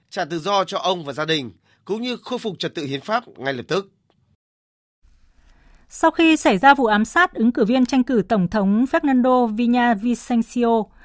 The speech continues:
Speaker 2: hôm nay Tổng thống Ecuador Guillermo Lasso đã ban bố tình trạng khẩn cấp trên toàn quốc trong vòng sáu mươi ngày, đồng thời cam kết tổ chức cuộc bầu cử Tổng thống vào cuối tháng này.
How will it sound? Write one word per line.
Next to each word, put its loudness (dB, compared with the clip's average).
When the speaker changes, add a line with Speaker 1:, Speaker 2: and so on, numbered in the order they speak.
Speaker 2:
hôm 0
nay 0
Tổng 2
thống 2
Ecuador 4
Guillermo 4
Lasso 2
đã -4
ban 2
bố 2
tình 2
trạng 0
khẩn 0
cấp 2
trên 0
toàn 2
quốc 0
trong 0
vòng 0
sáu -4
mươi 4
ngày, 2
đồng 4
thời 4
cam 2
kết 0
tổ 4
chức -2
cuộc -2
bầu 2
cử -2
Tổng 0
thống 0
vào 2
cuối -2
tháng 0
này. 2